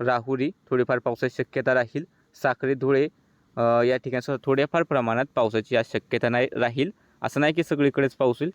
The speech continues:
काही ठिकाणी थोडासा कोरडे राहील या तालुक्यांमध्ये, तर काही ठिकाणी आज थोड्याफार प्रमाणात पाऊस होण्याचा अंदाज आहे. तसेच भूम, वाशी, कळंब, पारण, अ, या ठिकाणी सुद्धा आपल्याला पावसाची शक्यता पाहायला मिळेल.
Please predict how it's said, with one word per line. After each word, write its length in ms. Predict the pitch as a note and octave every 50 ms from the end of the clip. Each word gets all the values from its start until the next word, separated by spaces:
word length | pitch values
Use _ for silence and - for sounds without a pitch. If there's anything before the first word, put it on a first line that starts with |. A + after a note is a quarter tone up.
| - _
काही 180 | - A#2 A#2 A#2
ठिकाणी 320 | - B2+ - B2+ A#2+ B2+ B2
थोडासा 300 | B2+ A#2 A2 - - C3 B2+ - _
कोरडे 260 | - B2+ A2 G#2+ A2+ A#2+
राहील 220 | A#2+ A#2 A#2 A#2
या 240 | A#2+ A2+ G#2+ A#2 G#2+ A#2+
तालुक्यांमध्ये, 480 | A2 A2+ A2 B2 A2+ A2+ A2+ A#2 C#3 D3+
तर 80 | - F3+
काही 220 | - - A2+ C3
ठिकाणी 280 | A#2+ A#2+ - B2 A2+ A2
आज 100 | A2 G#2+
थोड्याफार 340 | - - A2 G#2 - A2 G#2+
प्रमाणात 400 | - A#2 B2 D3 D#3 C3+ A2 G2 - _ _ _ _ _ _ _ _
पाऊस 360 | - A#2+ A#2+ B2+ C#3 - - - _ _ _ -
होण्याचा 420 | B2 A2+ A2 G#2+ G2+ - C3 C3+ -
अंदाज 380 | - A2 G#2+ G2+ G#2 G#2 A2 A2+ - - _ _
आहे. 260 | A2+ A2 - - C#3+ - _ _ _ _ _ _ _ _ _ _ _ - - _ _ -
तसेच 300 | A#2 - C3 C3+ - D#3
भूम, 420 | B2 A2+ - - C3 C#3 D3 C#3+
वाशी, 540 | C3+ C3+ C3 A#2+ - - - C3+ C3+ C#3 - - _ _ _ _ _ _ -
कळंब, 440 | B2+ B2 B2 B2+ C3 C3 C3+ C#3+ - _ _ _ _ _ _ _ _ _ _ _ -
पारण, 380 | B2+ A#2+ A#2+ A#2+ B2 B2 B2+ B2+ -
अ, 420 | - A#2 A2+ A2 G#2+ G#2+ G#2+ G#2 G#2+ A2
या 140 | G#2+ - A2
ठिकाणी 360 | - - B2 C3 B2+ A#2+ A2+
सुद्धा 260 | A#2 B2 G#2+ G#2+ F#2 - - _ _ _ _ _ _ -
आपल्याला 360 | A#2 - A#2+ A#2 A#2 B2 C3
पावसाची 420 | - - A#2 A2 - - G#2 A#2+
शक्यता 560 | A2+ - A#2 - _ - C#3 B2+ A#2+ G#2+ G#2 - - _ _ _ _ _ _ _ _
पाहायला 400 | A#2 A2 - A#2 A2 A2+ A#2+ B2
मिळेल. 240 | A#2+ A2 G#2+ G2+